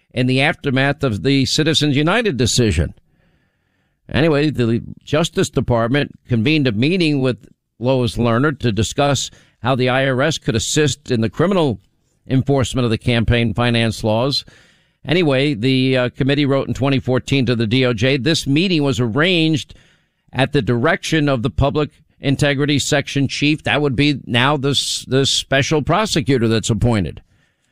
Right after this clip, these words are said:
And on top of that, he got beaten down. He convicted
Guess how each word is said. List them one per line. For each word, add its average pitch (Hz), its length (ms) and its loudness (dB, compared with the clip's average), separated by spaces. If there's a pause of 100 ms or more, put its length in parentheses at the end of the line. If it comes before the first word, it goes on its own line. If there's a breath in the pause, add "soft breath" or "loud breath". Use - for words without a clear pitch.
(140)
And 117 140 -2
on 127 100 0
top 156 260 0
of 160 100 -2
that, 120 280 -2
he 131 200 -4
got 123 380 -4
beaten 156 320 0
down. 127 280 0
He 139 100 0
convicted 135 720 0